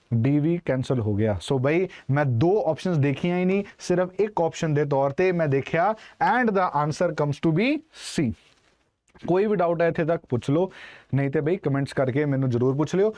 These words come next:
ਕਿ ਸਰ ਇਹ ਕਿਸ ਤਰ੍ਹਾਂ ਆਇਆ। ਠੀਕ ਹੈ, ਮੈਂ again ਦੱਸ ਰਿਹਾ ਹੁਣ ਇਹ ਕੁਐਸਚਨ ਕਿਸ ਤਰ੍ਹਾਂ ਨਿਕਲਿਆ। ਪਿਆਰਿਓ, ਮੈਂ ਕਲਾਸ ਵਿੱਚ ਆਪਣੀ ਡਾਇਰੈਕਟ ਹੀ ਬੇਅਰ ਐਕਟ ਤੋਂ ਪੜ੍ਹਾਉਣਾ। ਤੁਸੀਂ ਕਿਸੇ ਵੀ ਜਿਹੜੇ ਮੇਰੇ ਸਟੂਡੈਂਟਸ ਨੇ ਉਹਨਾਂ ਨੂੰ ਪੁੱਛ ਸਕਦੇ ਹੋ, I am a lawyer, ਇਸੇ ਕਰਕੇ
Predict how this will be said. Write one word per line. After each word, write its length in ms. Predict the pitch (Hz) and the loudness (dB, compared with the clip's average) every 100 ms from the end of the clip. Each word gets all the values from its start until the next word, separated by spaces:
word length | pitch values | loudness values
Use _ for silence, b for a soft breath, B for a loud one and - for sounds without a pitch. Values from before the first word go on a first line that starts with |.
| B - | B -4
ਕਿ 100 | 151 | -2
ਸਰ 160 | 175 | 0
ਇਹ 100 | 170 | 0
ਕਿਸ 120 | 147 | -2
ਤਰ੍ਹਾਂ 240 | - 131 120 | -2 0 2
ਆਇਆ। 120 | 113 | 2
ਠੀਕ 220 | 180 226 | 0 0
ਹੈ, 60 | 247 | 0
ਮੈਂ 200 | 254 240 | 0 0
again 220 | 269 262 | 0 0
ਦੱਸ 200 | 214 - | 0 0
ਰਿਹਾ 140 | 175 | -2
ਹੁਣ 160 | 160 226 | 0 0
ਇਹ 120 | 254 | 0
ਕੁਐਸਚਨ 340 | - 233 254 240 | 0 -2 0 0
ਕਿਸ 140 | 233 | -2
ਤਰ੍ਹਾਂ 200 | - 220 | 0 0
ਨਿਕਲਿਆ। 380 | 185 170 151 110 B B - | 2 2 2 0 B B -2
ਪਿਆਰਿਓ, 260 | 170 208 | 0 0
ਮੈਂ 180 | 220 214 - | 0 -2 -2
ਕਲਾਸ 360 | 170 151 165 185 151 | 0 0 0 0 -2
ਵਿੱਚ 160 | 160 | -2
ਆਪਣੀ 260 | 151 170 175 | -2 0 0
ਡਾਇਰੈਕਟ 420 | 139 143 175 - | 0 0 -2 -2
ਹੀ 200 | 151 185 | 0 0
ਬੇਅਰ 300 | 143 143 143 | 2 0 0
ਐਕਟ 120 | 143 - | -2 -4
ਤੋਂ 100 | 135 | -2
ਪੜ੍ਹਾਉਣਾ। 320 | 139 110 87 - B B B - | 0 0 -4 -10 B B B -6
ਤੁਸੀਂ 220 | 156 175 | -2 -2
ਕਿਸੇ 300 | 202 208 226 | -2 0 0
ਵੀ 200 | 208 202 - | 0 -2 -2
ਜਿਹੜੇ 200 | 131 139 | 0 2
ਮੇਰੇ 300 | 143 139 147 143 B B | 2 2 0 -2 B B
ਸਟੂਡੈਂਟਸ 420 | - 135 147 147 | -2 -2 0 -2
ਨੇ 40 | 156 | -2
ਉਹਨਾਂ 120 | 147 | -2
ਨੂੰ 120 | 143 | -2
ਪੁੱਛ 160 | 127 - | -4 -2
ਸਕਦੇ 320 | 147 151 175 | -2 0 2
ਹੋ, 160 | 202 - 147 123 | 0 -2 0 2
I 40 | |
am 80 | 135 | 2
a 60 | |
lawyer, 380 | 127 120 147 233 233 B - | 2 2 2 0 -4 B -4
ਇਸੇ 280 | 147 185 180 | -2 0 0
ਕਰਕੇ 440 | 143 131 170 | -2 0 -2